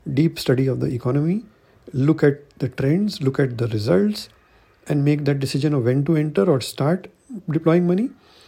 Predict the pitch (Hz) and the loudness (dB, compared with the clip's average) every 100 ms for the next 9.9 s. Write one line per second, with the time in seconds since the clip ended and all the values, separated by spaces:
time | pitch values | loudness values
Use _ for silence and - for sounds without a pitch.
0 | - _ _ - 160 170 165 147 143 185 | -20 _ _ -4 -2 0 2 0 0 0
1 | 175 147 123 151 - 151 139 127 127 160 | 0 0 0 -2 0 -4 -2 -2 -2 -2
2 | 233 - 185 - 135 123 165 175 139 - | -4 -6 -10 -4 -2 0 0 0 -2 -4
3 | 120 117 127 143 247 269 - - - _ | -4 -2 -4 -6 -6 -8 -12 -20 -20 _
4 | - 131 120 156 151 135 117 - 139 170 | -8 -6 -2 0 2 2 -2 -2 -2 -2
5 | 190 - - 123 120 139 156 226 - - | -2 -8 -6 -4 2 2 2 0 -4 -16
6 | - - _ _ _ _ 131 151 165 165 | -20 -20 _ _ _ _ 2 2 2 2
7 | 175 208 220 - 143 143 175 160 143 143 | 2 2 -2 -2 -2 0 -2 0 -2 -2
8 | 180 139 127 123 160 190 196 - 131 147 | -2 0 0 0 0 0 -2 -2 0 -2
9 | - - 117 110 113 110 160 107 | -6 -4 -2 -2 -2 0 0 0